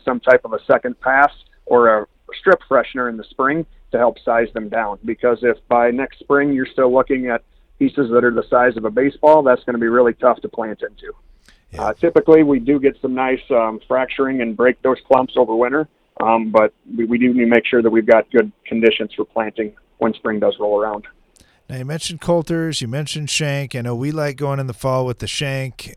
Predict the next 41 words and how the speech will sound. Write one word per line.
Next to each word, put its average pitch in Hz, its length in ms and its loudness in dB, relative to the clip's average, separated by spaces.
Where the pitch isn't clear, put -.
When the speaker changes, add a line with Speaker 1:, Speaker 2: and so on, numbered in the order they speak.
Speaker 2:
Uh, 117 280 -6
do 117 80 -10
you 113 80 -6
still 156 220 -4
have 147 100 -4
a - 20 -6
lot 139 160 -4
of 135 60 -8
guys 135 220 -6
doing 127 220 -8
the, 104 240 -8
the 104 120 -12
coulters 160 560 -6
and 123 100 -12
trying 135 220 -4
to 117 80 -6
mix 120 360 -4
fertilizer 120 720 -6
evenly 175 480 -6
throughout 170 320 -4
the 160 100 -10
zone, 156 240 -4
or 139 60 -6
what's 139 200 -4
the 139 60 -10
most 131 220 -6
popular 120 380 -8
fall 98 280 -8
way? 78 160 -12
Speaker 1:
Um, 165 500 6
my 190 200 4
first 220 260 4
preference 170 440 2
is 147 140 -2
to 139 100 -10
make 131 220 -8
my 131 80 -8
strips - 320 0
in 120 80 -4
the 110 60 -6
fall. 101 400 -4